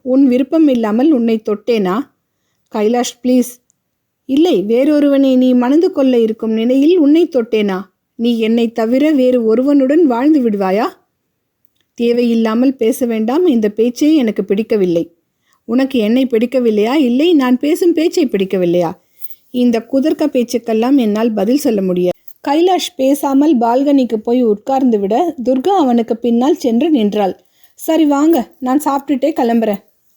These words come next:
அவள் சமாதானமாக பேசவும் கைலாஷ் எழுந்து கொண்டான். இருவரும் சாப்பாட்டு அறைக்கு சென்றார்கள்.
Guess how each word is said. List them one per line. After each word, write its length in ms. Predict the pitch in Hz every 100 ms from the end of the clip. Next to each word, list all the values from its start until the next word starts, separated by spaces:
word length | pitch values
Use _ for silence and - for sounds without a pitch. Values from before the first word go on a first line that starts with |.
| _
அவள் 260 | 214 226 233
சமாதானமாக 920 | 247 233 240 277 269 254 233 226 226
பேசவும் 540 | 214 208 220 208 277 294 _ -
கைலாஷ் 420 | 262 320 311 -
எழுந்து 360 | 247 233 262 262
கொண்டான். 440 | 233 196 180 254 - _ _ _ _
இருவரும் 500 | 269 339 349 262 311
சாப்பாட்டு 500 | 302 247 - 262 233
அறைக்கு 320 | 202 190 302
சென்றார்கள். 600 | 294 214 208 214 190 185